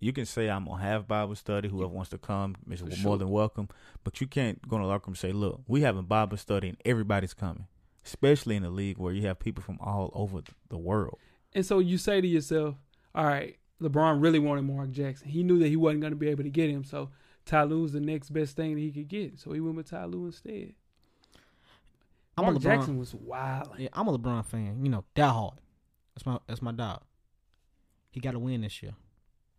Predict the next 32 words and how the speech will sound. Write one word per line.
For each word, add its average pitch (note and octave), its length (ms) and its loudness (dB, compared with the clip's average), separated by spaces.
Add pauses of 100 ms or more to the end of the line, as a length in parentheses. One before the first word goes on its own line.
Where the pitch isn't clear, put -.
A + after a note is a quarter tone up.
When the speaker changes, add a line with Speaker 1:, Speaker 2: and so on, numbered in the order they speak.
(200)
Speaker 3:
He C3 160 -2
has D3 280 -2
to C3+ 100 -8
win D3+ 220 0
this - 180 -4
year. F#2+ 120 -8 (260)
I - 80 -2
don't E3+ 100 8
Speaker 2:
I'm - 40 -18
Speaker 3:
think E3 160 0
he's D3 120 0
gonna C#3 180 6
do D#3+ 220 8
it, F#3+ 80 0 (920)
but C#3 100 -4
he C3+ 80 4
Speaker 2:
Can C#3+ 80 2
Speaker 3:
has D#3+ 200 2
to C3+ 80 -2
win D#3 220 2
because C3 460 -2 (320)
it's - 160 -12
just - 280 -4
too F3+ 140 -4
much D3+ 320 -2
baggage C3 600 -2
going C3+ 220 0
around, B2+ 640 0 (840)
and C#3+ 220 -2
it's C3+ 200 -2
not C3 200 -4
gonna, C3 160 0